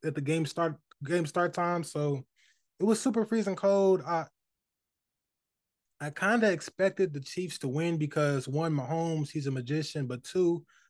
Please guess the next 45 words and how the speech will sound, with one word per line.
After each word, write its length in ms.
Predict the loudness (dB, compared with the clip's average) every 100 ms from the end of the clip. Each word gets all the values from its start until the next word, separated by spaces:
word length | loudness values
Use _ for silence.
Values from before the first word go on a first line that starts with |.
| _ _ _
the 80 | -4
Dolphins 440 | 2 2 2 0
don't 220 | 2 0 0
play 200 | 0 2
that 220 | 2 2
well 280 | 0 0 0
when 120 | -2
they're 160 | -4
out, 220 | -4 -4 -4
when 140 | -4 -2
they're 180 | 0 2
outside 340 | 2 2 0
of 120 | 2
their 100 | 0
normal, 400 | 0 -2 0 0
like, 180 | -2 -4 _ _ -8
comfort 260 | -6 -4 -4
zone. 280 | -2 0 2
Like, 240 | 0 -2 _ _ _ _ _
if, 220 | -2 -2 -12 _ _
if 180 | -4 2
they 140 | 2 2
could 140 | 4
be 80 | 4
in 80 | 4
Miami 380 | 4 4 4
and 120 | 2 2
play 100 | 2
this 120 | 2
game, 420 | 0 0 0 -6 _ _
they 80 | -10
probably 280 | 0 2 4
would 140 | 2
win 220 | 2 0 0
this 140 | -2
because 420 | -6 -2 -2 -2
Miami, 460 | -2 0 0 -2 -6 _
great 200 | -2 0
weather, 220 | -2 -2
obviously. 460 | -4 -6 -10 -10
But 240 | -6 -6 -8 _ _ _ _ _ _ _ _ _ _ 0
being 320 | 4 6 6
in 100 | 4
Kansas 400 | 4 2 4 2
City, 460 | 4 2 4 0